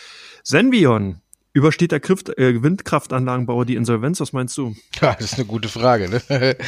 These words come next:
Speaker 2: <laughs> Ist natürlich so eine Aktie jetzt, äh, die haben Insolvenz abge-, angemeldet am Tag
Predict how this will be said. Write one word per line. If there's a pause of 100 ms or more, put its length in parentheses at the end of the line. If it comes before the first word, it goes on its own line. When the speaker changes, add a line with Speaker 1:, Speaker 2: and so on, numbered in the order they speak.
(120)
Speaker 2:
<laughs>
Ist
natürlich
so
eine
Aktie
jetzt,
äh,
die
haben
Insolvenz
abge-,
angemeldet
am
Tag